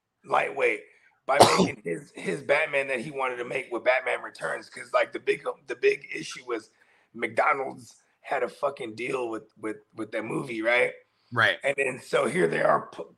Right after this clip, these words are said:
Speaker 1: you know, plugging this shit to kids, the
Speaker 2: Right.
Speaker 1: cups, the toys, all this shit.
Speaker 2: Yeah.
Speaker 1: And it's a super dark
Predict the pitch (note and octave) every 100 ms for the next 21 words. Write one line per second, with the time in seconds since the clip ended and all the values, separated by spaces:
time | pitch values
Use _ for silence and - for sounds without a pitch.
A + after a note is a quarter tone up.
0 | - - D#3+ C3 - - F3+ F#3 F3 D#3+
1 | D#3 - F#3+ - - - A3 E3 C3+ -
2 | - _ _ - - - D3+ C#3 - -
3 | - - D3 C#3 C3+ C3 B2+ C3 C3 -
4 | C#3+ C3 - - - - G2+ F2 C#3+ D3+
5 | - _ - - G3+ - - - C#3+ -